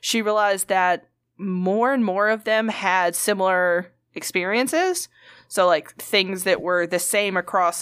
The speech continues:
all of the quote-unquote hauntings. She realized, okay, maybe, maybe there's, like, a string of truth to this, because it would be people who were on co-, on complete opposite sides of the states. So it wasn't like they knew each other and could be like, "Yeah, no, this is what's happening in my house. What's happening in your house?"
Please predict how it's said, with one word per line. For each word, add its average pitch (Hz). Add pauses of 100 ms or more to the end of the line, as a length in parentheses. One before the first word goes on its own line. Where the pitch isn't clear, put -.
all 226
of 196
the 180
quote-unquote 202
hauntings. 285 (360)
She -
realized, 185
okay, 208
maybe, 185 (380)
maybe 214
there's, 196
like, 190
a 180
string 180
of 156
truth 190
to 220
this, 233
because 202
it 196
would 185
be 190
people 208
who 196
were 180
on 175
co-, 202 (160)
on 208
complete 311
opposite 220
sides 185
of 165
the 160
states. - (400)
So 208
it 190
wasn't 220
like 214
they 170
knew 220
each 190
other 175
and 170
could 208
be 170
like, 170
"Yeah, 381
no, 349
this 311
is 190
what's 180
happening 220
in 185
my 190
house. 190
What's 202
happening 285
in 302
your 339
house?" 175